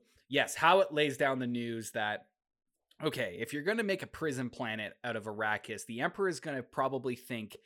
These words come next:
that you're trying to build a military from the Fremen due to oppression. And he also lays down the fact that there are probably ten million Fremen on the planet that you haven't accounted for yet.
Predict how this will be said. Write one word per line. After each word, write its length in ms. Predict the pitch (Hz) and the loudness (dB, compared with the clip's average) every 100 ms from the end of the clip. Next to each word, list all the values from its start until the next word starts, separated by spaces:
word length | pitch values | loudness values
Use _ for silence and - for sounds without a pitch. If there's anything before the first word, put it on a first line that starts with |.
| _ _ 120 | _ _ -8
that 360 | 117 110 107 | 0 0 0
you're 180 | 113 110 _ - | -4 -6 _ -10
trying 360 | - 131 127 | -4 -2 -2
to 60 | 120 | -4
build 400 | 110 123 113 107 - | -4 -2 -2 -4 -10
a 80 | 110 | -8
military 760 | 107 117 123 117 - 110 104 | -6 -2 -2 -2 -4 -4 -4
from 220 | 98 123 98 | -6 -8 -8
the 80 | 95 | -10
Fremen 480 | - 120 104 90 - _ _ - | -6 -4 -4 -8 -14 _ _ -6
due 160 | 123 | -6
to 160 | 117 117 | -4 -6
oppression. 500 | - 131 113 - 95 - - | -4 -2 -2 -2 -12 -18 -12
And 80 | 113 | -6
he 80 | 117 | 4
also 300 | 165 247 147 | 6 6 2
lays 380 | 123 113 107 101 | -2 -4 -6 -6
down 400 | 104 98 104 - - _ | -6 -6 -8 -14 -20 _
the 60 | 107 | -12
fact 380 | - 110 107 - | -4 -4 -2 -4
that 260 | 101 98 _ _ | -6 -6 _ _
there 100 | 147 | -6
are 60 | 170 | -6
probably 600 | - - 185 294 180 127 - | -8 -2 -2 -2 -8 -10 -10
ten 640 | - - 160 185 185 135 110 | -12 -6 -4 -2 -4 -8 -4
million 480 | 127 156 120 107 98 | -2 -2 -4 -6 -10
Fremen 460 | - - 147 120 104 - | -12 0 0 0 -6 -8
on 140 | 113 | -10
the 80 | 95 | -8
planet 480 | - 123 113 101 - | -6 -4 -4 -6 -10
that 180 | 104 98 | -12 -10
you 220 | 107 196 | -8 -6
haven't 340 | 233 143 147 110 | -2 -2 -2 -6
accounted 460 | - 127 151 147 | -8 -6 -6 -6
for 240 | - 104 90 | -10 -10 -10
yet. 320 | 92 90 | -10 -12